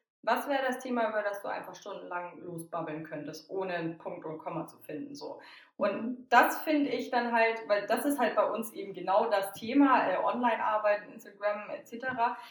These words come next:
Speaker 1: Ähm, da könnten wir uns Stunden drüber unterhalten und wir merken es nicht mal. Also da könnten wir so losbrabbeln. Ich brabbel jetzt schon wieder.
Speaker 2: <laughs>
Speaker 1: Ähm, <laughs> und genau das ist das halt, glaub ich. Aber wenn du halt irgendwie dir überlegen musst, ähm,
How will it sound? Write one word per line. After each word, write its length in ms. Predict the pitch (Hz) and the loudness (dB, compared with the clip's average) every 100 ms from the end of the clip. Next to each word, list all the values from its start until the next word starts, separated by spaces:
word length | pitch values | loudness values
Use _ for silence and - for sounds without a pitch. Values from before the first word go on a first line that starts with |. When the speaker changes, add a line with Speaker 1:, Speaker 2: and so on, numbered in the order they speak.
| - _ | -20 _
Speaker 1:
Ähm, 440 | 208 226 220 214 - | 6 6 6 -2 -4
da 80 | |
könnten 300 | 233 254 247 | -2 -2 -2
wir 80 | 226 | -2
uns 100 | 220 | -4
Stunden 500 | - - 294 285 214 | -6 0 6 6 4
drüber 300 | 196 214 196 | -2 -4 -2
unterhalten 540 | 185 202 196 220 233 - | 0 -2 0 0 0 -2
und 60 | 202 | -10
wir 100 | 196 | -4
merken 300 | 202 226 - | -2 -2 -4
es 100 | - | -14
nicht 160 | 165 180 | -12 -8
mal. 80 | 175 | -6
Also 120 | 202 | -6
da 60 | |
könnten 220 | 196 233 220 | -8 -10 -12
wir 80 | 220 | -12
so 120 | 233 | -8
losbrabbeln. 600 | 233 285 - - 170 202 196 | -4 -4 -6 -6 -6 -6 -10
Ich 80 | |
brabbel 240 | - 226 220 | -4 -4 -2
jetzt 200 | 240 240 | -4 -4
schon 180 | 180 160 | -6 -4
wieder. 300 | 165 214 262 - | 2 2 2 -2
Speaker 2:
<laughs> 280 | 254 - 240 254 | -4 4 10 12
Speaker 1:
Ähm, 240 | 262 285 | 12 12
<laughs> 1000 | - - 453 - 311 - - - - - | 10 8 8 8 8 10 8 6 -2 0
und 180 | 247 254 | 2 4
genau 320 | 247 247 277 | 8 10 10
das 200 | 269 254 | 8 4
ist 120 | - - | -2 -2
das 180 | 226 - | -2 -2
halt, 140 | 180 | -2
glaub 180 | 185 185 | 0 0
ich. 80 | 202 | 2
Aber 140 | 208 | 2
wenn 120 | 220 | 2
du 100 | 240 240 | 2 2
halt 160 | 226 - | 0 -2
irgendwie 380 | 247 247 233 233 | -2 0 0 -6
dir 220 | 220 190 | -6 -6
überlegen 380 | 214 208 233 247 | -4 -4 -2 0
musst, 240 | 247 240 - - | -2 -2 -8 -4
ähm, 360 | 208 208 208 | -2 -2 -8